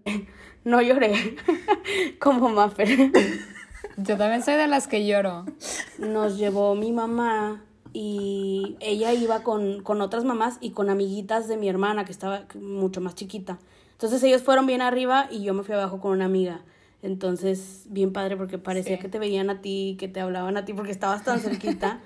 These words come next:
Speaker 2: <laughs>
Speaker 1: Y era en donde es ahorita el City Banamex. Era el Coca-Cola en ese entonces.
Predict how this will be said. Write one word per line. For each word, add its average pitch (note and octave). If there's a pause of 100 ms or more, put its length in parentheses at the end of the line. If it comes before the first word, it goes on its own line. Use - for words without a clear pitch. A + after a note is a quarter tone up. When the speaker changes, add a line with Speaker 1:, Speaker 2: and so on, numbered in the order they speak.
(140)
Speaker 2:
<laughs> -
Speaker 1:
Y A3+
era A#3
en A3
donde G3+
es F#3+
ahorita G3+
el G3+
City G3+
Banamex. G3+ (640)
Era G3
el G3
Coca-Cola F#3+
en F#3+
ese F#3+
entonces. A3+